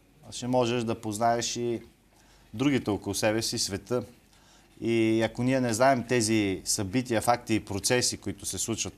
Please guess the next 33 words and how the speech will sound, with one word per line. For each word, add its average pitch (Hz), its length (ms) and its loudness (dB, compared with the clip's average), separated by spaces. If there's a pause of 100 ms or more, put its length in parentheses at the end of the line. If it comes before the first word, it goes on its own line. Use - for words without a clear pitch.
(120)
между 92 260 -8
нас 110 420 -2 (220)
и 104 60 -8
какво 117 320 0
е 110 40 0
било 104 340 2
в 90 100 -10
миналото, 113 440 -2
то 117 140 -6
тогава, 117 400 2 (880)
пак 120 160 4
ви 104 100 2
го 98 120 0
казвам, 110 320 2
аз 110 200 2
и - 20 -12
преди 110 180 0
съм 110 140 -4
го 82 60 -6
казал, 113 380 0 (280)
ние 131 240 4
нямаме 135 600 6 (240)
и 117 120 0
не 107 120 2
виждам 113 460 0
как 110 280 -4
може 107 320 0
да 107 80 -2
имаме 113 300 -2
бъдеще. 110 460 -2 (440)
И 98 80 -4
то 113 160 0
качествено. 104 500 -2